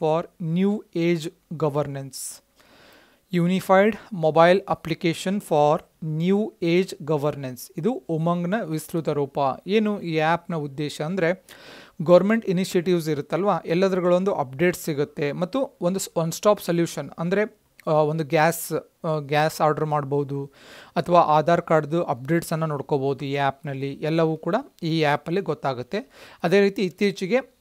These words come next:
ಈ ಒಂದು ಆ್ಯಪಲ್ಲಿ, ಆ, ಇಂಡಿಯನ್ ಮೆಟ್ರಾಲಜಿಕಲ್ ಡಿಪಾರ್ಟ್ಮೆಂಟ್‌ನ ಸೇವೆಗಳನ್ನ ಕೂಡ ಆ್ಯಡ್ ಮಾಡಿದ್ದಾರೆ, ಸೇರಿಸಲಾಗಿದೆ.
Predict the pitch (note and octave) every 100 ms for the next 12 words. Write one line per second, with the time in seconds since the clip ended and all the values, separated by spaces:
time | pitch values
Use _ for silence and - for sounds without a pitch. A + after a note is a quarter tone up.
0 | - G3 F#3 F#3 F#3 D3+ D#3 - - D3
1 | F#3 C#4 _ - _ - E3+ D#3 D#3 E3
2 | F3 G#3 F3+ E3 E3+ E3+ - F3 D3+ E3+
3 | D#3+ E3 D#3 G#3 - F3 F3 F3+ E3 D#3+
4 | D#3 - G3+ C4+ _ _ _ _ - D#3
5 | E3 D3+ C#3 C3 C3+ C3 B2 - D#3+ D#3
6 | - C#3+ C3 B2+ B2+ A#2+